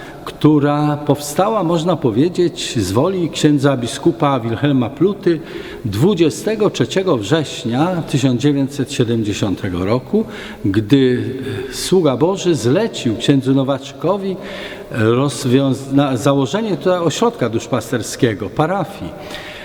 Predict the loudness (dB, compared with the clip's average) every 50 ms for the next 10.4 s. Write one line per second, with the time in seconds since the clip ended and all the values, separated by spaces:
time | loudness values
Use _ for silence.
0 | -16 -16 -4 -2 -2 2 2 0 0 0 -2 -2 0 0 0 -6 -6 -4 -4 -2
1 | -2 -2 -4 -4 -2 0 0 2 0 0 -2 -2 0 2 2 2 0 0 0 2
2 | 2 2 2 0 0 0 0 -2 -4 -4 0 0 0 0 2 2 2 2 4 4
3 | 4 2 2 -2 -10 -12 -8 -8 -4 -2 0 0 2 2 2 2 2 0 -4 -6
4 | -8 -6 -2 0 0 2 2 0 0 0 -2 -2 0 0 0 2 0 -2 0 0
5 | 0 -2 -2 -6 -12 -14 -14 -14 -14 -4 0 0 0 0 0 -4 0 2 2 4
6 | 4 2 2 2 -2 -6 -4 -4 -4 -4 -6 -10 -12 -12 -14 -14 -12 -8 -4 -2
7 | 0 0 0 2 2 4 4 4 4 4 2 0 0 2 2 2 2 2 0 -6
8 | -4 -4 -4 -2 0 2 2 2 2 0 -4 -8 -10 -10 -2 0 2 2 2 2
9 | 0 -2 -2 0 0 0 0 0 -4 -4 -4 -4 -2 0 2 2 2 2 2 0
10 | -2 -4 -12 -8 -2 -2 -2